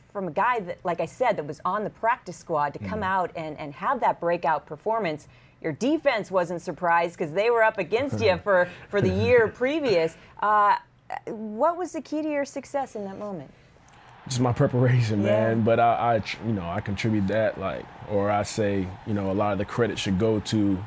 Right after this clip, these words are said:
Speaker 2: um, offensive line, receivers blocking, you know, Carson put me in a position to be successful, you know. It's just, offense is definitely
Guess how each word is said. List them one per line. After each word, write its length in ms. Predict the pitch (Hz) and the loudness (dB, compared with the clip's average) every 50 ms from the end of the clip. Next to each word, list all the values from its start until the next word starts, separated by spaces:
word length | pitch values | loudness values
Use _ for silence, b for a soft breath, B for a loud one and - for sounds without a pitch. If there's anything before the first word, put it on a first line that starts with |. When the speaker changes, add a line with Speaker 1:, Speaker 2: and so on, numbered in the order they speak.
| - - | -10 -10
Speaker 2:
um, 460 | 101 98 98 95 92 92 92 90 90 90 B B B B B B B B B | -8 -6 -4 -4 -4 -6 -6 -8 -10 -10 B B B B B B B B B
offensive 400 | - 101 101 - 101 90 95 92 | -4 -4 -2 -2 -4 -4 -2 0
line, 460 | 95 95 95 98 95 95 95 90 95 101 - - - - - - | 0 0 0 -2 -2 -2 -4 -4 -6 -8 -10 -12 -16 -16 -8 -2
receivers 480 | 101 98 98 - 117 113 110 107 101 | -2 -2 2 4 4 4 6 4 2
blocking, 580 | 87 85 104 104 101 98 95 - 95 92 95 101 - B B B B B B | 2 2 4 4 4 4 2 0 -2 0 0 -2 -4 B B B B B B
you 80 | - 101 | -2 -2
know, 120 | 98 90 92 | 0 -2 -2
Carson 360 | - - 107 98 95 101 101 | 2 2 2 2 2 0 0
put 140 | 104 107 98 | 0 2 2
me 120 | 101 101 | 2 2
in 80 | 101 101 | 2 0
a 60 | 98 | 0
position 480 | - 98 95 104 101 - - 101 98 | 0 0 0 0 0 0 0 0 2
to 60 | 95 92 | 2 2
be 220 | 90 92 104 101 | 2 2 2 2
successful, 680 | 98 - - - - 107 104 98 98 - 98 98 95 95 95 - - | 0 -2 -4 -2 0 2 0 0 0 -2 0 0 0 0 -4 -6 -6
you 100 | 92 92 | -4 -4
know. 220 | 92 87 82 85 - B B B B B B B B | -2 -4 -4 -8 -10 B B B B B B B B
It's 160 | 120 110 - | 0 2 4
just, 320 | 117 113 104 - - - - - - - - | 2 2 2 0 -2 -4 -8 -16 -20 -4 2
offense 380 | 104 107 107 - 117 107 - - | 2 2 2 2 0 0 2 2
is 480 | 104 98 98 92 92 - - - - - - - - | 2 2 2 2 2 0 -2 -4 -6 -12 -8 -4 0
definitely 600 | 95 107 98 - - 101 95 92 92 92 92 | 2 2 2 2 0 2 2 2 2 0 -2